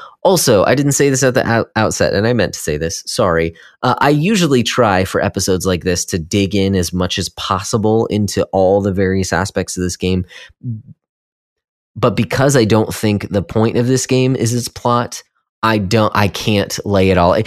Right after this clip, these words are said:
you know, like, I mean, I guess you could say the same thing for Bloodborne, and I did that for Bloodborne anyway. <laughs> But it's, it's something like that where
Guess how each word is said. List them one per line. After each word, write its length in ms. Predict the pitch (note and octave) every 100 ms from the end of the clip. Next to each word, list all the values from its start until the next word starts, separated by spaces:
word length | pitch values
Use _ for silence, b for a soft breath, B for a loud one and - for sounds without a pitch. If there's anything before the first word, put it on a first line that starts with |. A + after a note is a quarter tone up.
| B
you 80 | -
know, 140 | A#2+ G#2
like, 260 | G2+ - B B B _ -
I 40 |
mean, 160 | C3 A#2
I 80 |
guess 220 | A2 A#2 -
you 80 |
could 120 | F2 F2
say 160 | F2
the 100 | E2
same 220 | - E2
thing 160 | D#2 E2
for 140 | D2+
Bloodborne, 440 | D#2 E2 D2+ D#2 D#2
and 120 | D2+
I 80 | D2+
did 160 | D2+
that 160 | D2+ D#2
for 120 | -
Bloodborne 460 | C#2 D#2+ D2+ D2+ D2+
anyway. 320 | D#2+ D2+ F2 A2 -
<laughs> 400 | E3+ D3+ - F3 - B B F#3
But 320 | A#2+ C3 A#2
it's, 220 | - C3+ -
it's 180 | D3 B2+
something 400 | - D3+ D3 A2+
like 200 | G#2 F2+
that 260 | F#2+ F2+ -
where 160 | G2